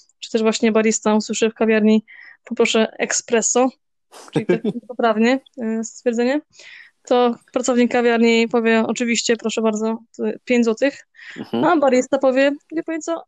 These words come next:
Speaker 1: espresso”, poprawnie wypowiada się i to jest słowo, które wywodzi się od s-, od słowa włoskiego espressivo i tak dalej, i tak dalej. Pociągnie temat i gdzieś tam klienta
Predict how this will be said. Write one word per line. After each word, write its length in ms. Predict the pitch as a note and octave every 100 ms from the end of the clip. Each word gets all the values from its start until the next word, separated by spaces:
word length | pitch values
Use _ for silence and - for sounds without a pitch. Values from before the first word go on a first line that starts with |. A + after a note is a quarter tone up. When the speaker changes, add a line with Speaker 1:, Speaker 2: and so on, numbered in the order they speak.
| -
Speaker 1:
espresso”, 720 | D4 - - C#4+ - G#3 G#3
poprawnie 420 | A#3 A3+ A3+ A3+ A3+
wypowiada 400 | A3 C4 C4 B3+
się 160 | B3
i 120 | A#3+
to 240 | A3 C#4 C4+ - - - _
jest 360 | B3+ B3 - - -
słowo, 320 | - C4 B3
które 260 | B3 A#3+ A#3
wywodzi 340 | A#3 B3 A#3+
się 180 | - A3+
od 60 | A3+
s-, 200 | - A#3
od 160 | A#3 -
słowa 220 | B3 A#3
włoskiego 420 | A3+ - A3+ A3+ - _ _ -
espressivo 680 | A#3+ - A3+ C#4+ B3+ B3 B3 - - _ -
i 80 | D4
tak 160 | C#4
dalej, 200 | B3+ B3+
i 20 | B3+
tak 100 | B3
dalej. 220 | A3+ G#3+
Pociągnie 400 | B3+ C#4+ C4 B3+
temat 400 | C4+ C4 C4 B3
i 200 | A#3+ A#3+ - _ -
gdzieś 180 | B3 -
tam 160 | A#3+
klienta 480 | A#3+ A#3+ A#3+ A#3 A#3